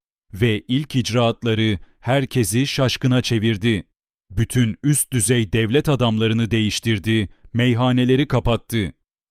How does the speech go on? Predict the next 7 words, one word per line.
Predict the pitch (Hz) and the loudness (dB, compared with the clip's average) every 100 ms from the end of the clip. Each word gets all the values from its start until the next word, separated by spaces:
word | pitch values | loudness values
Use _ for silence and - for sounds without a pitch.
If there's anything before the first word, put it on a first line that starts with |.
| - | -4
Daha | 117 104 143 | -2 0 2
da | 135 | 2
önemlisi, | 120 120 113 110 104 120 113 104 - - | 2 2 0 0 -2 0 0 -2 -8 -10
yüzyıllık | 107 120 90 120 117 143 - | -2 -2 0 0 0 -2 0
gelenekleri | 117 117 117 - 123 120 82 | 2 2 0 0 2 2 0
hiçe | 110 151 156 | -2 0 0
sayarak | 139 131 127 104 107 | 2 2 2 0 -2